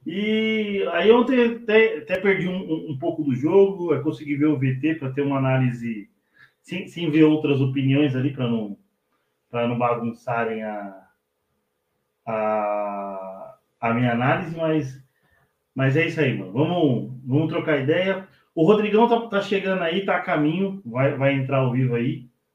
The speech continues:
também com a gente. E pra quem tá no podcast, bom dia, boa tarde, boa noite, né? Então, você que não é inscrito no canal, se inscreve aí e ativa o sininho pra ficar por dentro de todos os nossos vídeos.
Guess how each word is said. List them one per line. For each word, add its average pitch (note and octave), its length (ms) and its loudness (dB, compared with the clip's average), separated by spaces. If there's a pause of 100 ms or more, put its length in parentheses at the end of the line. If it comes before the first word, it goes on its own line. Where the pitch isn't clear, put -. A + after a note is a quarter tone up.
(220)
também A#2 260 -2
com A#2 120 -4
a A2 40 0
gente. C3 400 -2 (400)
E D3+ 80 2
pra D#3+ 180 0
quem G3 140 0
tá F#3+ 120 2
no G3 100 -2
podcast, G3 480 0
bom F3+ 220 -4
dia, F#3+ 120 0
boa F#3 240 0
tarde, F3+ 240 -2
boa G3+ 160 0
noite, D3+ 280 0
né? A2+ 180 -4
Então, B2+ 420 -4 (400)
você C3 300 0
que D#3 140 -6
não D3+ 80 2
é - 20 2
inscrito C#3+ 320 -4
no C#3 80 -4
canal, C#3+ 340 -4
se D#3 120 -6
inscreve D3 440 2
aí D#3+ 300 -4 (580)
e C3+ 540 2
ativa C#3 320 -2
o C3 80 -4
sininho C#3 340 0
pra C#3 140 -4
ficar C#3+ 220 -6
por C#3+ 100 -4
dentro C#3+ 200 -2
de C3+ 120 -8
todos D3+ 220 -4
os F3 40 -8
nossos E3+ 300 -8
vídeos. A#2 340 -6